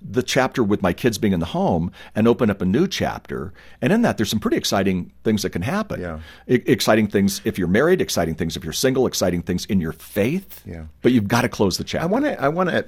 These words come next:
Speaker 2: press in on this a little
Speaker 1: Yeah.
Speaker 2: bit because I think it's so critical. And, you know, I think Jean and I experienced this with our two boys,
Speaker 1: Yeah.
Speaker 2: and, you know, we're still in the process of that
Speaker 1: Yeah.
Speaker 2: empty nest, uh, development. But,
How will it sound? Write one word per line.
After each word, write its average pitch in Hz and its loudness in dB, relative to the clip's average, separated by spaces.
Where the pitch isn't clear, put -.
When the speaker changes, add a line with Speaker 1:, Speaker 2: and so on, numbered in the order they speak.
Speaker 2:
press - 4
in 117 4
on 92 2
this 87 -4
a 92 0
little 85 -2
Speaker 1:
Yeah. 78 -8
Speaker 2:
bit 78 -4
because 101 0
I 113 4
think 147 -4
it's - -2
so 117 0
critical. 92 -2
And, 208 0
you 330 -8
know, 240 2
I 175 2
think 185 -2
Jean 110 0
and 104 0
I 95 2
experienced 95 -4
this - -12
with 113 2
our 110 6
two 110 -2
boys, 90 0
Speaker 1:
Yeah. 98 -2
Speaker 2:
and, 98 -4
you 120 -2
know, 101 0
we're 98 -2
still 117 2
in 101 -2
the 92 -2
process 85 -2
of 85 -4
that 82 -4
Speaker 1:
Yeah. 92 -4
Speaker 2:
empty 82 -4
nest, 80 -6
uh, 80 -6
development. 80 2
But, 113 6